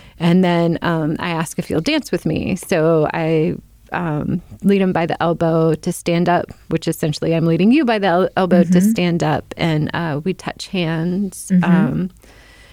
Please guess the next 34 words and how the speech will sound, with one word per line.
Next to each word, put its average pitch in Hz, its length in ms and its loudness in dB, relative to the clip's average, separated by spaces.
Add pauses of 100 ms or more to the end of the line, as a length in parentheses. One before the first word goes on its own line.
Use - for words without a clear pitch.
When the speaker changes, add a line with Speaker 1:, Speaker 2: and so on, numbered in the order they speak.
(100)
Speaker 1:
and 202 160 4
then, 196 380 2
uh, 170 480 0 (200)
after 185 220 -6
doing 196 200 2
that 190 100 2
a 196 40 0
couple 196 220 -4
times, 175 500 -2
we 185 120 0
touch - 280 -4
hands 180 320 0
and 180 100 0
then 170 80 0
we 175 100 0
give 160 220 -2
weight 160 360 -2
to 220 120 -2
each 226 180 0
other. 254 420 2
So - 200 -6
you're - 100 0
kinda 175 220 -2
leaning 165 400 0
into 180 400 2
each - 160 -2
other 190 300 0
and 180 120 0
then 165 140 0
putting 180 240 -2
each 170 140 -6
other 156 140 -4
back - 280 -6
up 160 200 -4